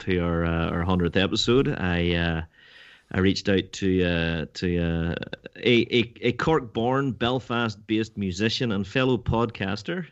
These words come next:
uh, by the name of, uh, Nathan O'Regan. Uh, Nathan, uh, is co-host for a podcast called Mad Notions Podcast, which I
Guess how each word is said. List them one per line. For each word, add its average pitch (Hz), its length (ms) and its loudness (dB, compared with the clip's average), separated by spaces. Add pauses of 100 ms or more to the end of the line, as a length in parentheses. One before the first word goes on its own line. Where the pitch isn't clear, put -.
(120)
uh, 87 200 -4
by 90 180 -4
the 92 100 0
name 92 240 0
of, 85 240 -4
uh, 85 220 -2
Nathan 92 440 2
O'Regan. 90 440 2 (680)
Uh, 87 480 0
Nathan, 98 560 0
uh, 82 460 -2
is 82 140 -4
co-host 101 480 2
for 85 160 -4
a - 40 -4
podcast 90 640 -2
called 87 300 0
Mad 92 340 2
Notions 98 380 0
Podcast, 110 640 -2
which 104 180 -4
I 85 200 -4